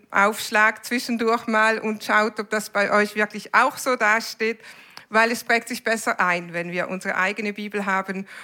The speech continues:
und auch diese Stellen in unserer Bibel finden. Also Jesus sagt, ähm, "An eurer Liebe zueinander werden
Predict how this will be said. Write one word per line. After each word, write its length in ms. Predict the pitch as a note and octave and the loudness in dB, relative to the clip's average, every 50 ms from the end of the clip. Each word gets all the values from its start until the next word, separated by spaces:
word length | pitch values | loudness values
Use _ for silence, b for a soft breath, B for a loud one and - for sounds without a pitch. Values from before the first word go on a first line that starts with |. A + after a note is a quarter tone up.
| B B B | B B B
und 240 | - G#3 G#3 G3 - | 0 0 0 2 2
auch 180 | - G3 G3 - | 2 2 0 0
diese 300 | - A3 G#3 - G#3 G3 | -4 -10 -8 -6 -8 -8
Stellen 520 | - - G3 F#3 F#3 F#3+ F#3 F3+ F#3 F#3+ B B B B | -6 -2 -2 0 0 0 -2 -4 -6 -8 B B B B
in 120 | - G#3 G#3 | -4 -2 -2
unserer 300 | - G#3 G3+ - G3+ F#3+ | 0 -2 -2 -2 -4 -6
Bibel 400 | F#3 G3 G3 G3 - F#3+ F#3 G3 | -6 -8 -10 -8 -8 -10 -10 -10
finden. 540 | - - G#3 G3 F#3 E3+ E3 E3 D#3 E3 b b b b b b b b | -10 -10 -8 -6 -6 -6 -8 -10 -12 -12 b b b b b b b b
Also 180 | - A3 A3+ B3 | -2 -2 0 0
Jesus 420 | B3 B3+ C#4+ E4 - F#4 F4 - | 0 0 0 0 0 -4 -6 -2
sagt, 480 | - C#4 B3 B3+ C#4+ - - - - - - | 2 4 4 4 2 0 -4 -14 -14 -10 -2
ähm, 360 | - G#3+ A3 A3 A3 A3+ A#3 A#3 b b b b b b b b b b b b - | 0 2 4 4 2 0 -4 -10 b b b b b b b b b b b b -2
"An 200 | A#3+ A#3+ A3+ - - - | 0 0 0 -2 -2 2
eurer 560 | A3 A#3 A#3+ B3+ C4+ D4 D4 D4 D4 D4 A3+ G3 | 4 6 6 6 4 2 2 2 2 0 0 -4
Liebe 460 | G#3 A#3 A#3+ B3 B3+ B3 B3+ C4+ C4 | -4 -2 -2 -2 -2 -4 -4 -6 -4
zueinander 720 | - - A#3+ A#3 G#3+ G#3+ G#3 G3+ G#3 A3+ A3 A3+ G#3+ G3 | -2 0 0 2 2 4 2 2 2 2 0 -2 -2 0
werden 340 | G3+ G3 G3 G3 - G3+ G3+ | 0 -2 -2 -2 -4 -8 -10